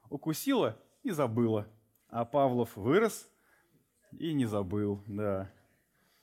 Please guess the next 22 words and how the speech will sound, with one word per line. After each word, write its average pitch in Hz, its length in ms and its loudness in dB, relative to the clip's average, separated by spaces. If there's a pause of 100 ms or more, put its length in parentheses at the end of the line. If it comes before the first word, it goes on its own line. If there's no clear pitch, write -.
(540)
«Я 170 160 2
не 202 100 4
злопамятный, 175 680 4
я 151 420 6 (1500)
запишу». 107 640 -8 (1300)
«Я 156 180 2
не 202 80 4
злопамятный, 151 920 2 (180)
я 147 200 2
вам 156 220 4
отомщу 156 760 0
в 120 160 -8
добром 147 460 2
расположении 107 640 -2
духа». 90 400 -10 (1200)
Или 139 160 4
вот 131 160 4
глупый 180 460 2
запоминает 156 600 2
обиды, 135 600 0
а 120 200 2
умный 196 460 2